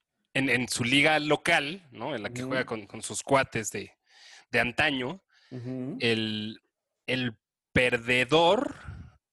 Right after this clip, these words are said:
Speaker 1: no sé si el último lugar o los dos últimos, son los encargados de ser los meseros en la
Speaker 2: Ujú.
Speaker 1: fiesta del Super Bowl, güey.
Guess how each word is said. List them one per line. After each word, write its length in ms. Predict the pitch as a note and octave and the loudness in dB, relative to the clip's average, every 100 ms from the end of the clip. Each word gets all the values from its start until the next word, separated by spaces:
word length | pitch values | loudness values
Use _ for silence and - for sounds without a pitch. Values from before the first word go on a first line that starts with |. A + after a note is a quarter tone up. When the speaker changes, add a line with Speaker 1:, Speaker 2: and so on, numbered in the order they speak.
| _ | _
Speaker 1:
no 180 | - D#3 | -6 -2
sé 120 | G3 | 0
si 140 | F#3 C#3 | 2 2
el 140 | B2+ | 2
último 420 | D3 - D#3+ D#3 | 0 0 -4 0
lugar 280 | B2 A2+ B2+ | 0 2 2
o 60 | A#2+ | 0
los 200 | A2 G2+ | -4 -6
dos 200 | B2+ - | -8 -6
últimos, 600 | D3 A#2 A#2 C#3 - - _ - - - _ | -6 -4 -6 -6 -8 -18 _ -20 -20 -20 _
son 260 | - - C3+ | -8 0 0
los 160 | D3+ D#3 | 0 -2
encargados 680 | C3+ C3+ A#2+ B2 C3 C3+ A#2 | -4 0 0 2 0 -2 -2
de 540 | A2+ G#2 G2+ G2 G2 _ - | -2 -2 -4 -6 -12 _ -14
ser 340 | - C3 C3+ | -4 -2 0
los 180 | C3+ A#2+ | -2 -2
meseros 720 | A#2+ - C#3+ B2 E3+ - - _ _ - | -2 0 2 2 0 -6 -14 _ _ -6
en 260 | A#2+ A#2 | -2 0
la 80 | A2 | 0
Speaker 2:
Ujú. 100 | C3 | -2
Speaker 1:
fiesta 360 | B2 C3 - D3+ | -4 -4 -4 -2
del 140 | A#2 | -2
Super 400 | - G#2+ - G#2 | -4 -10 -6 -2
Bowl, 320 | B2 C3+ B2 | 0 2 0
güey. 320 | - _ - | -6 _ -16